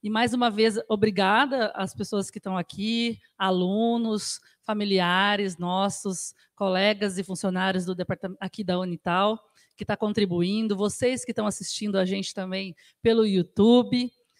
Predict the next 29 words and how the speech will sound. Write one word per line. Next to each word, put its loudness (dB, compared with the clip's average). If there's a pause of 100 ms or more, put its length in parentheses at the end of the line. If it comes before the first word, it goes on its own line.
(160)
É, 0 (760)
é 0
muita 0
alegria 2
falar 4
de -2
um -2
tema, 0
até -4
me 0
arrepia, -2
gente, -10
de -6
verdade, 0
porque -2
é 2
um -2
tema 0
que -6
eu 2
amo 0
e -6
desde 0
novinha, 0 (440)
desde 2
o -2
meu -2
ensino -4
médio, 0